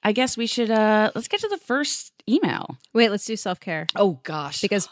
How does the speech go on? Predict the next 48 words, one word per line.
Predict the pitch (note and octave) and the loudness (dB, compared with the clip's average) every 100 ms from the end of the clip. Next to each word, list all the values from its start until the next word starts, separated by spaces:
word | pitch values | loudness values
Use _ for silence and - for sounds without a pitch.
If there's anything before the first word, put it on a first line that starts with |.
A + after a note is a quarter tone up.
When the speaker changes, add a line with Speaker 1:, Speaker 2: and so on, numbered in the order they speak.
| E3+ | -4
Speaker 2:
n-, | G3+ | 2
I | F#3 G3+ | 6 6
think | A3 | 6
we | G#3+ | 6
both | F#3+ F#3 F3+ | 6 4 4
really | F3+ E3+ | 0 0
need | D#3+ E3 | -2 -2
it | D#3 | -2
right | D#3 | -2
now. | D#3+ F#3 | -2 0
Speaker 1:
<laughs> | G#3+ | 0
Yes, | - - - - | -2 -8 -8 -10
I | E3 | -10
forgot. | - D#3 - B2+ - - - | -10 -6 -2 -2 -2 -14 -6
Okay. | A3+ G#3 - | 2 2 2
<clears throat> | G#3 F3 C#3+ B2 _ _ | -4 -2 -4 -6 _ _
Hey, | - A#3 | -6 -4
Sally. | - C#4+ A3+ E3+ A3+ - | -2 0 0 0 -4 -10
Speaker 2:
Catherine. | - E3+ G#3 - F3 | -14 -10 -8 -6 -6
Speaker 1:
What | - G3 | -4 -2
do | A#3 | -2
you | B3 | -2
think | - G#3+ | -4 -2
about | G3+ F#3+ F3+ F3+ - _ - | 0 0 2 0 -2 _ -4
a | B3 | -4
thing | - E3+ E3+ | 0 0 0
we | A#3 | 0
did | F#3 D#3+ | 0 -2
for | - A#3+ | 0 -2
self-care? | - C4+ C#4+ F#3 C3+ - - - _ _ | 2 0 0 0 0 -2 -12 -20 _ _
Speaker 2:
Self-care, | - B3 - F3 E3 | -6 -6 -4 -8 -4
self-care, | B3 A#3 - E3 | -6 -6 -6 -6
Speaker 1:
Self-care, | A#3 A3+ - D3+ | -4 -4 0 -2
Speaker 2:
self-care. | D#3 A3 - E3 | -2 -10 -12 -20
Speaker 1:
self-care. | - - | -10 2
Speaker 2:
Um, | G#3 G3 | 4 4
so | F#3+ - - - A3+ G#3 G3+ G3+ - _ - | 2 -2 -2 2 6 6 6 4 0 _ -4
Andrea | F#3 G3+ A3 A3 G#3+ | 2 4 4 2 2
got | G3+ F3+ - | 2 0 0
me | F3+ F3 E3+ | 0 0 0
for | E3+ C#4+ | 2 2
Speaker 1:
<clears throat> | A#3 | 2
Speaker 2:
Christmas | E3 F3 E3+ - F#3 | 0 0 0 0 -2
a | |
gift | E3+ F3 - - | 0 -2 -4 -2
card | F3+ D#3+ D#3+ E3 - - | 2 2 2 -2 -6 -8
for | - E3+ | -2 0
a, | - F3+ | 0 -2